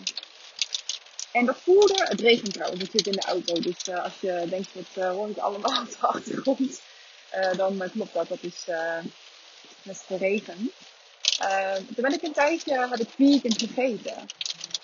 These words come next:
En wat ik daar dus bij merkte, was dat ik het enerzijds heel fijn en prettig vond om dat te doen. Want het gaf me een goed gevoel, want ik had dus altijd een soort van tweestrijd gehad in mezelf.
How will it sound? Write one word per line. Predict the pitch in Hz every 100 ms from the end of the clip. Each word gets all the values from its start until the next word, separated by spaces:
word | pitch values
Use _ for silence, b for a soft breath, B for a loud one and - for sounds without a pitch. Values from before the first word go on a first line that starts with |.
| -
En | 220 220 226
wat | 240 294
ik | -
daar | 269 269
dus | 262
bij | 233
merkte, | 226 262 339 339 220
was | 208
dat | 226
ik | 226
het | 220 - - - - - -
enerzijds | 233 269 262 226 247
heel | 240 226
fijn | 254 294 339
en | 226 -
prettig | 240 320 -
vond | - 247
om | 220
dat | 220 214
te | 185
doen. | 202 359 - - - -
Want | 220 220
het | 220 - -
gaf | 247
me | 233
een | 226
goed | 269 -
gevoel, | - 254 311 403
want | 240
ik | 233
had | 226
dus | 226
altijd | - 240 269
een | 233
soort | 254
van | - 220
tweestrijd | - 269 - - 196
gehad | - 208
in | 202
mezelf. | 196 196 175 127